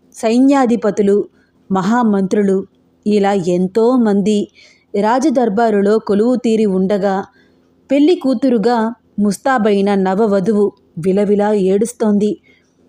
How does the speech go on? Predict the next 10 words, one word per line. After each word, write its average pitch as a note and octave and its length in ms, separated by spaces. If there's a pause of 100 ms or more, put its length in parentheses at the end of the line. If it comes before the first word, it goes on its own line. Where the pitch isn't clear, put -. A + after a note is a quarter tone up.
(180)
శరీరం C#4+ 560
లేని G#3+ 400
ప్రతాప్ A3+ 560
వర్మ A3 220
ఆత్మ G3+ 640 (500)
ఆ C4+ 120
దృశ్యాన్ని D4 680 (100)
చూస్తూ, A#3+ 460 (680)
నిండు G3+ 340
సభలో G#3 540